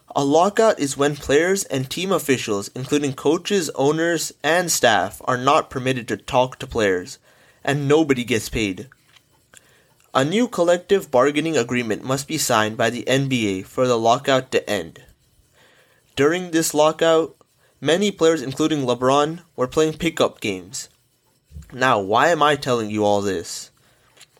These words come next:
But going back to LeBron's high school days,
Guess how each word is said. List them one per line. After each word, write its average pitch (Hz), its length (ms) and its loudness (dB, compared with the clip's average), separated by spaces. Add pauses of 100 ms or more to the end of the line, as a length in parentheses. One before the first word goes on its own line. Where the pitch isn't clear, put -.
(1300)
But 151 200 0
going 202 280 2
back 165 340 0
to 156 80 0
LeBron's 139 580 2
high 143 140 4
school 123 320 0
days, 98 580 -4